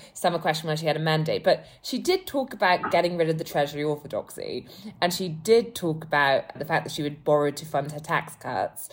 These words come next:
And we also had economists, who she associated herself with, uh, warning that, well, not perhaps warning, perhaps arguing it was a good thing, uh, on mortgage rates. So, actually,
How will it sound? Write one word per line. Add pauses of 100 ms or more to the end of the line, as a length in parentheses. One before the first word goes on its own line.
(440)
And
we
also
had
economists,
who
she
associated
herself
with, (260)
uh, (140)
warning
that,
well,
not
perhaps
warning,
perhaps
arguing
it
was
a
good
thing,
uh, (140)
on
mortgage
rates.
So, (420)
actually,